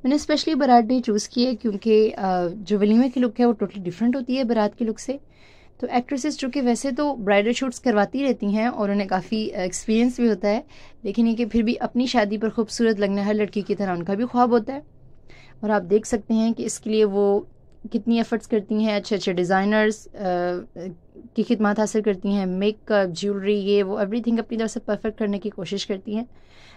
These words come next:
ताकि वो खूबसूरत से खूबसूरत तरीन नज़र आएँ। अब आपने मुझे कमेंट करके ये ज़रूर बताना है कि आपको कौन सी एक्ट्रेस ज़्यादा प्यारी लगी है, किसका ड्रेस ज़्यादा प्यारा लगा है, किसका ड्रेस कलर कॉम्बिनेशन ज़्यादा अच्छा लगा है।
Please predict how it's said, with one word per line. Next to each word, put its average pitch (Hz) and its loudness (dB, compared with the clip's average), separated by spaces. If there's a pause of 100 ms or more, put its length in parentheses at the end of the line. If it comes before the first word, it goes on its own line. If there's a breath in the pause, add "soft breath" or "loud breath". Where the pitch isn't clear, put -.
(120 soft breath)
ताकि 220 0
वो 220 2
खूबसूरत 226 -2
से 240 0
खूबसूरत 208 0
तरीन 214 4
नज़र 240 4
आएँ। 233 2 (800 soft breath)
अब 208 -8
आपने 240 2
मुझे 262 2
कमेंट 240 4
करके 247 2
ये 226 2
ज़रूर 196 0
बताना 220 0
है 233 2
कि - -6
आपको 202 -4 (180)
कौन 240 0
सी 254 -4
एक्ट्रेस 220 -4
ज़्यादा 170 -2
प्यारी 220 2
लगी 214 2
है, 233 2 (400)
किसका 240 0
ड्रेस 185 0
ज़्यादा 240 4
प्यारा 226 2
लगा 214 2
है, 226 0 (340)
किसका - -4
ड्रेस 202 0
कलर 202 0
कॉम्बिनेशन 185 0
ज़्यादा 233 4
अच्छा 233 -2
लगा 214 2
है। 226 0